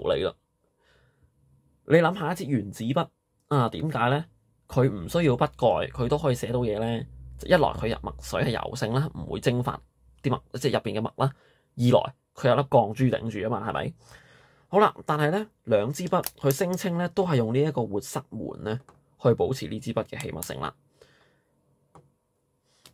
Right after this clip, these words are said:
簡單啲嚟講呢，你屋企度大門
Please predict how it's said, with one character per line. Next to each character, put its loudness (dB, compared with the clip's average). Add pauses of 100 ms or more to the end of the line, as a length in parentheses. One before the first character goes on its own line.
(180)
簡 2
單 2
啲 0
嚟 -2
講 0
呢， 0 (640)
你 6
屋 6
企 -2
度 2
大 -4
門 -8